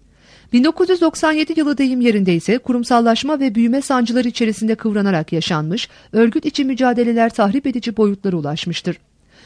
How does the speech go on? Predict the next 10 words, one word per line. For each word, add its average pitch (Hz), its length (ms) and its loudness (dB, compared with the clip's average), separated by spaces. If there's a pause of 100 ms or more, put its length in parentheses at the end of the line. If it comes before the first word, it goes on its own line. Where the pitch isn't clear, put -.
(140)
Ama 226 260 4
buna 214 200 2
rağmen 165 400 0
örgütlenme 226 680 0
ve 247 60 0
eğitim 226 280 -2
çalışmalarında 226 640 0
önemli 202 320 0
ilerlemeler 180 680 0
vardır. 151 400 -8